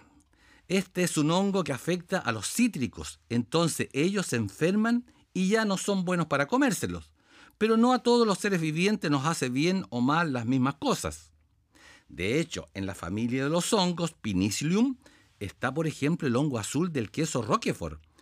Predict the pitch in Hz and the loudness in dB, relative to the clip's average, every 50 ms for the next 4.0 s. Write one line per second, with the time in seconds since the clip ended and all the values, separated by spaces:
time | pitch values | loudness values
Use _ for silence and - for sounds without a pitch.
0 | _ - - - - - - 117 123 120 131 147 151 - 165 160 165 170 180 190 | _ -20 -20 -20 -18 -8 -4 -2 0 2 0 0 0 0 2 2 4 4 4 2
1 | 185 175 185 190 196 180 - _ - 95 113 131 135 - 156 151 165 175 185 185 | 2 0 -2 -2 -4 -6 -10 _ -8 -4 -4 -4 -2 -4 -4 -4 -2 -2 0 0
2 | 185 185 190 185 180 175 - - 170 170 156 - 156 151 156 170 175 170 180 180 | 0 0 -2 -2 -4 -4 -4 -2 -2 -2 0 0 -2 0 0 0 0 0 0 -2
3 | 170 - _ _ - - - 131 139 147 147 147 147 180 233 214 - - - - | -4 -6 _ _ -20 -10 -2 0 2 2 4 2 2 2 2 0 0 -2 -8 -12
4 | - | -18